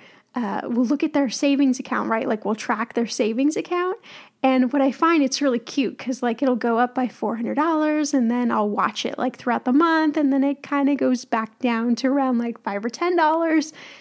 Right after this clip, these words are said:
And then it will go back up and then it will come back down. So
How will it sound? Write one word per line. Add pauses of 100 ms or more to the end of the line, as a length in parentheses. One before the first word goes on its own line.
(260)
And
then
it
will
go
back
up
and
then
it
will
come
back
down.
So